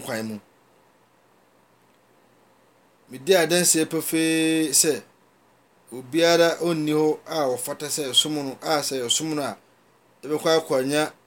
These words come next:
ahotena-, a-, a-, asetena pa ɛwɔ daa nkwa ma mu, gye sɛ Onyankopɔn. Bisa di adanseɛ sɛ yɛ kɔmhyɛni Muhammad sallallahu alaihi wasallam a ɔyɛ Onyankopɔn somafoɔ,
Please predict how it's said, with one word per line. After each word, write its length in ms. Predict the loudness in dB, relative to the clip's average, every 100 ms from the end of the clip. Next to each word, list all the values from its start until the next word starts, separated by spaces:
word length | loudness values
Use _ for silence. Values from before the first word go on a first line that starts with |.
| _ _ _ _ _ _ _ _ _ _ -16
ahotena-, 560 | -12 -10 -8 -8 -8 -10
a-, 200 | -14 -12
a-, 320 | -10 -8 -8 -8
asetena 340 | -6 -4 -4
pa 220 | -4 -6 -2
ɛwɔ 240 | 2 0
daa 140 | 0 -4
nkwa 200 | -4 -6
ma 120 | -4 -6
mu, 120 | -10 -18 _ _ _ _ _
gye 100 | -12
sɛ 80 | -10
Onyankopɔn. 500 | -8 -8 -10 -12 -12 -14 _ _ _ _ _ _ _ _ _ _ _ _ _ _ _ _ -20 _ _ -20 _ _ _ _ _ _ _ _ -12
Bisa 280 | -2 4 8
di 80 |
adanseɛ 440 | 8 8 6 4 4
sɛ 140 | 4 4 2
yɛ 60 |
kɔmhyɛni 280 | -2 -4 -2
Muhammad 160 | -2 -2
sallallahu 260 | -2 -2
alaihi 100 | 0
wasallam 220 | 0 -2
a 120 | -2 -2
ɔyɛ 260 | -2 -4
Onyankopɔn 460 | -6 -8 -6 -6 -8 _ _ _ _ _ _ -12
somafoɔ, 460 | -6 -4 -4 0